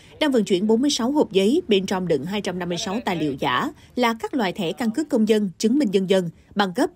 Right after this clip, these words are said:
chứng chỉ hành nghề, đăng ký xe, giấy phép lái xe, bản sao có chứng thực, ra bưu cục để vận chuyển giao hàng cho khách đặt mua. Mở rộng điều tra, Công an huyện Hóc Môn bắt khẩn cấp Điền Anh Tuấn, hai mươi bốn tuổi, ngụ tỉnh Tây Ninh, là người đã gửi số giấy tờ giả cho Thiên. Tại cơ quan điều tra,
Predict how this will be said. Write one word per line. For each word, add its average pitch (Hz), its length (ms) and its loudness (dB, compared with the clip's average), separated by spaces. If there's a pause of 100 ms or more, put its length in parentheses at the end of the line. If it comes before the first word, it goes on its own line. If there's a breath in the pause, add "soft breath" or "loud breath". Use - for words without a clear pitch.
chứng 254 160 0
chỉ 202 180 0
hành 220 220 -2
nghề, 175 240 2 (240 loud breath)
đăng 202 160 0
ký 262 140 0
xe, 208 260 0 (180)
giấy 226 200 2
phép 285 140 -2
lái 247 160 0
xe, 214 260 0 (220 loud breath)
bản 190 220 0
sao 226 260 -2
có 254 60 0
chứng 277 200 -2
thực, 240 180 2 (220 soft breath)
ra 285 160 4
bưu 254 160 -2
cục - 240 0 (160 soft breath)
để 233 120 4
vận 240 160 2
chuyển 196 340 2
giao 254 100 0
hàng 185 280 -2
cho 202 120 -2
khách - 180 -6
đặt - 180 -4
mua. 196 200 4 (440 soft breath)
Mở 220 120 4
rộng 285 140 0
điều 233 140 2
tra, 277 200 2
Công 277 180 -2
an 254 120 0
huyện 190 200 -2
Hóc 262 200 -6
Môn 240 180 0
bắt 294 160 -2
khẩn 175 180 -4
cấp 339 260 -4
Điền 185 240 2
Anh 202 220 -2
Tuấn, 202 240 2
hai 262 120 -2
mươi 190 60 -4
bốn 202 220 0
tuổi, 160 260 0
ngụ 233 260 -2
tỉnh 165 240 -6
Tây 220 100 0
Ninh, 190 220 0 (240 loud breath)
là 262 120 0
người 233 220 2
đã 226 100 2
gửi 202 240 0
số 269 160 -4
giấy 294 220 -2
tờ 185 80 0
giả 160 260 0
cho 226 140 -4
Thiên. 208 280 2 (460 soft breath)
Tại 311 120 2
cơ 294 160 0
quan 285 140 4
điều 220 140 4
tra, 214 280 0